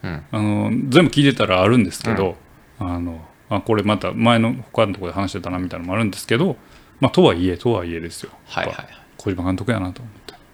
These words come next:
Speaker 1: ファンからするとね。
Speaker 2: ファンからすると。
Speaker 1: たまらんねやろな。
Speaker 2: はい。って思いますね。だからぜひ聞いてください。<laughs> はい。
Speaker 1: なるほど。
Speaker 2: っていうのが一つと。
Speaker 1: はい。
Speaker 2: あと、最近ちょっと面白いなと思ってる、
Speaker 1: うん。
Speaker 2: あの、ラジオドラマありまして、
Speaker 1: ほう。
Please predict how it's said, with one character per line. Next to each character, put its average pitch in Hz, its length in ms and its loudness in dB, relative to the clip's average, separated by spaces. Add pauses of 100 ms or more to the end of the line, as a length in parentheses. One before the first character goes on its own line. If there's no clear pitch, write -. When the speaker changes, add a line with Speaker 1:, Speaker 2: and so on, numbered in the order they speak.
(640)
Speaker 1:
フ 117 60 -2
ァ 104 100 0
ン 90 40 -8
か 87 140 -8
ら 87 60 -12
す 92 160 -8
る 87 80 -6
と 95 100 -12
ね。 101 60 -4
Speaker 2:
フ 113 40 2
ァ 107 60 4
ン 95 60 0
か 95 80 0
ら 90 100 -6
す - 100 -12
る - 80 -16
と。 - 160 -20
Speaker 1:
た 107 140 -12
ま 98 140 -4
ら 98 100 -4
ん 98 100 -8
ね 87 120 -8
や 87 60 -8
ろ 85 120 -10
な。 95 80 -2
Speaker 2:
は 95 140 2
い。 - 20 -2
っ 90 40 -12 (280)
て 143 100 2
思 90 220 0
い - 20 -8
ま 85 200 -10
す - 120 -20
ね。 - 200 -18
だ 110 80 -4
か - 0 -
ら 101 80 0
ぜ 101 100 0
ひ - 100 -8
聞 - 120 -18
い - 20 -10
て 90 80 -4
く 87 80 -6
だ 85 80 -10
さ - 120 -16
い。 - 40 -20
<laughs> - 720 -16
は - 160 -4
い。 85 100 -10 (580)
Speaker 1:
な 117 80 8
る 110 60 6
ほ 110 60 2
ど。 117 100 2 (140)
Speaker 2:
っ - 0 -
て 196 100 4
い 190 60 10
う 185 40 8
の 139 100 8
が 95 80 2
一 - 180 -12
つ - 120 -14
と。 104 120 -2
Speaker 1:
は 87 80 2
い。 76 100 -8 (640)
Speaker 2:
あ 120 140 2
と、 123 260 6
最 214 160 6
近 190 100 4
ち 156 60 -2
ょ - 40 -2
っ - 20 -
と 131 80 2
面 131 140 10
白 127 200 6
い 90 40 2
な 90 120 0
と - 140 -8
思 90 140 -2
っ - 40 -2
て 92 140 -6
る、 90 280 -6
Speaker 1:
う - 40 -14
ん。 - 20 -10
Speaker 2:
あ 98 120 2
の、 98 140 0
ラ 104 140 4
ジ 104 80 2
オ 110 60 2
ド 117 80 4
ラ 107 80 4
マ 90 140 -2
あ 90 40 -4
り 90 60 -4
ま 85 160 -6
し - 80 -16
て、 98 160 -10
Speaker 1:
ほ 170 80 8
う。 - 140 4